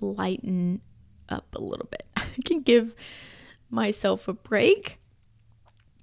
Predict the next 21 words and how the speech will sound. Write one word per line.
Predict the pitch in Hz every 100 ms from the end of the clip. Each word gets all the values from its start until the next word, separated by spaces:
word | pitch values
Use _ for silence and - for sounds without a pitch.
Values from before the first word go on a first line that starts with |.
| - -
When | 208 226 294 311
you | 285
give | 226 220 202
yourself | 196 208 - - -
a |
break, | - - - - - - - - - - - - _ _ _ _ -
it | 208 190
does | 196 196 196 196 214 - - _ - _ _
make | 196 190 190 190 190
all | 180
of | 175
this | 180 165 - - - - - - - _ - _ - - _ _ - - -
just | - -
a, | 233 -
a | 196
better | - 185 180 -
process, | - - - - 240 - -
to | -
be | -
honest. | 76 50 - - - - - - - -
<laughs> | 311